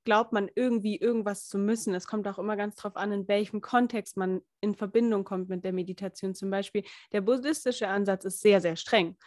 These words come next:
ne? Die Buddhisten sind sehr streng in ihrer Meditationslehre, was du da darfst und was du nicht darfst. Ähm, aber auch da so,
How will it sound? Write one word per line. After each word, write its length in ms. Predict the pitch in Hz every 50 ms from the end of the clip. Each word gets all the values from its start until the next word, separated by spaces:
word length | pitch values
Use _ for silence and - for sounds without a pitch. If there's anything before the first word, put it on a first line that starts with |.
| - - _ -
ne? 160 | 202 226 220
Die 80 | 196
Buddhisten 420 | 180 175 202 196 220 214 - - 175
sind 240 | 165 170 170 165 -
sehr 200 | 214 214 190 180
streng 260 | - - 190 180 175
in 100 | 165 -
ihrer 200 | 170 165 170 165
Meditationslehre, 1080 | 165 170 165 - 156 - - - - - 185 175 170 165 - 170 170 170 165 208 196
was 160 | 185 190 - -
du 60 | 180
da 140 | 170 175 165
darfst 360 | 170 180 180 190 196 - -
und 80 | 170
was 160 | 165 165 165 -
du 100 | 165 170
nicht 240 | 185 233 240 - -
darfst. 300 | 175 170 180 202 - - _ - - - - - _ _
Ähm, 260 | 190 196 196 196 190 190 - _ _ _ _ _ _ _ _ _ -
aber 260 | 208 214 220 202 185
auch 140 | 185 185 -
da 440 | - 220 220 226 233 240 247 254 - _ _ _ _ _ _
so, 420 | - - 214 214 214 214 214 208